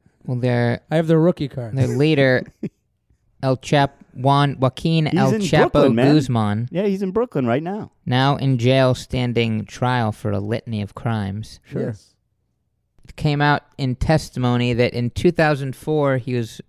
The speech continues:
Speaker 1: meeting with the brother of the Juarez cartel.
Speaker 2: Okay.
Speaker 3: Mm-hmm. Another good one.
Speaker 1: The brother refused to shake his hand, so he later had him murdered.
Speaker 2: Wow.
Speaker 1: What's the smallest slight you'd murder someone over?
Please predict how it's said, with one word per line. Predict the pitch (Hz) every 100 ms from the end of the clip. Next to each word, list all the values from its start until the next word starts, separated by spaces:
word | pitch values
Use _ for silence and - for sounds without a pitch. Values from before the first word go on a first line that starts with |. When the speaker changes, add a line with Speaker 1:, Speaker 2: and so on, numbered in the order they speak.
| -
Speaker 1:
meeting | 131 135 131
with | 123 120
the | 117
brother | 107 120 123 123
of | - 113
the | 113 110 -
Juarez | 107 113 113 113 127 117 -
cartel. | - 117 101 - 95 95 117
Speaker 2:
Okay. | 165 147
Speaker 3:
Mm-hmm. | 147 143 165 156 _ _
Another | - 107 143
good | 98 82
one. | 80 78 _ _
Speaker 1:
The | 123
brother | 110 123 127 123 123
refused | - 117 - - 180 185 -
to | 147
shake | - 156 143
his | 123 -
hand, | 156 160 131 113 117 - _ _ _ _ _ _ _
so | - 135
he | 127 123
later | 120 139 135 123
had | 120 110
him | 117 117
murdered. | 135 135 95 85 - - _ _ _ _ _
Speaker 2:
Wow. | - 131 143 87 _ _
Speaker 1:
What's | - 175
the | - 165 156 147 143 123 - _ _ _ _ _ -
smallest | - - 147 143 135 -
slight | - 139 131
you'd | 139 123
murder | 117 107 101
someone | - 104 95 95
over? | 92 92